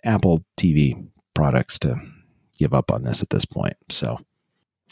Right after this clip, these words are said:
there's This Week in Apple bashing. Oh, and the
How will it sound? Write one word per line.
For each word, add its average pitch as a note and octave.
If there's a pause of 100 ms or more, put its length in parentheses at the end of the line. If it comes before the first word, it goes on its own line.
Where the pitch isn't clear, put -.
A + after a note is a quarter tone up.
(400)
there's G2
This A2+
Week C3
in F#2
Apple A2+
bashing. G#2+ (120)
Oh, G3+ (100)
and C#3 (1500)
the A#2